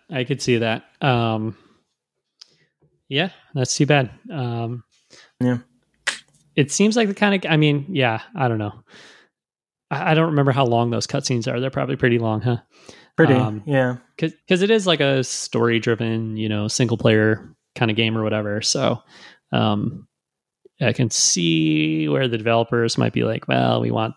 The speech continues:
Speaker 1: people to, you know, whatever." But
Speaker 2: But then,
Speaker 1: I guess
Speaker 2: like,
Speaker 1: as you
Speaker 2: th-, the, I ge-, I get it for, like, your first playthrough, but then,
Speaker 1: Yeah.
Speaker 2: like,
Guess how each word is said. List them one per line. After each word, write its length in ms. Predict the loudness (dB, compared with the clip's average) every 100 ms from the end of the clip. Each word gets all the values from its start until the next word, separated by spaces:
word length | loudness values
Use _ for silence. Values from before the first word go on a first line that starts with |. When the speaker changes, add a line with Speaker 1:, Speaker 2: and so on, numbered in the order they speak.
| _
Speaker 1:
people 300 | -10 -4 -4
to, 300 | -4 -6 -6 -10 _ -6
you 120 | -4
know, 140 | -4
whatever." 480 | 0 2 2 0 -2
But 200 | 0 0 -2 -14 -10 -10 -10 -4
Speaker 2:
But 140 | 0
then, 120 | 2 4
Speaker 1:
I 60 | 2
guess 80 | 0
Speaker 2:
like, 20 |
Speaker 1:
as 140 | -4
you 80 | -6
Speaker 2:
th-, 120 | -10 -14 -20 -4
the, 720 | 2 4 4 2 0 -4 -4 -2
I 120 | 0
ge-, 140 | 2 2
I 100 | 2
get 240 | 2 2 2
it 180 | 2
for, 260 | 0 2 4
like, 280 | 4 2 2
your 100 | 0
first 380 | 2 0 0 -4
playthrough, 640 | -6 -4 0 2 2 0 _ _ -6
but 200 | -2 0
then, 140 | 2 2
Speaker 1:
Yeah. 20 | 2
Speaker 2:
like, 340 | 2 -2 -12